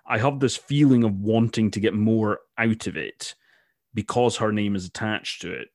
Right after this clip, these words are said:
Now, maybe that's unfair, right? Because maybe that's, again, that's me taking my own expectations to it. But I think that is what I want, why I wanted a bit more bite out of it. Now, that's not to say what the film does is, in my opinion, well done.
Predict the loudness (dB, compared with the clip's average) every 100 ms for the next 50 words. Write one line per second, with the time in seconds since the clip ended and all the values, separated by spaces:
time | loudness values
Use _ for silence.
0 | _ -6 0 4 6 6 4 2 -2 -2
1 | -6 -8 -14 _ -6 -2 0 -2 -2 -2
2 | -4 -10 -14 -20 -8 -2 0 2 0 0
3 | -4 -12 -6 -4 2 2 2 0 0 0
4 | -2 -2 -2 -2 -2 -2 -4 -6 -8 -10
5 | -4 -4 -4 -6 -8 -8 -8 -4 -2 -2
6 | -2 -6 -8 -20 -20 -20 _ _ _ _
7 | _ -12 -4 0 2 0 -2 -4 -2 -2
8 | 0 0 -2 -4 -2 0 0 0 -4 -6
9 | -6 -4 -4 -4 -4 -6 -6 -10 -10 -14
10 | -12 -12 -4 0 2 2 2 2 2 2
11 | -2 0 0 2 2 2 0 -6 -10 -4
12 | -2 -2 -6 -10 _ _ _ _ _ _
13 | -4 0 2 2 2 0 0 0 0 -2
14 | -2 -2 -2 -4